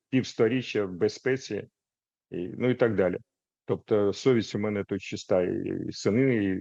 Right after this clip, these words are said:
і воюють, і все. От, а, а так же не у всіх, і не за всіма. І щоб дати таку можливість, я ж з вами принципово погоджуюся. І Сирський би погодився, і президент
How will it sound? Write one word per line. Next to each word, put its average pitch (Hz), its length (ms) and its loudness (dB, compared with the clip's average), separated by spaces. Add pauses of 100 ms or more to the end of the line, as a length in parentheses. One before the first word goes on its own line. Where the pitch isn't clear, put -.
(120)
і 104 40 -2
воюють, 95 500 0
і 101 160 -2
все. 95 320 0 (460)
От, 123 440 4
а, - 80 2 (380)
а 113 180 4
так 117 260 2
же 123 140 0
не 120 320 2
у 120 180 -2
всіх, 170 300 -6 (100)
і 104 100 -6
не 104 220 0
за 110 120 2
всіма. 120 440 0 (440)
І 123 60 -4
щоб 139 320 4
дати 131 240 4
таку 127 260 2
можливість, 139 580 0
я 131 80 2
ж - 80 -6
з - 60 -10
вами 190 280 -2
принципово 175 600 -2
погоджуюся. 123 640 -2
І 120 40 -4
Сирський 151 500 -2
би 135 140 0
погодився, 113 640 -2
і 104 60 -4
президент 117 640 0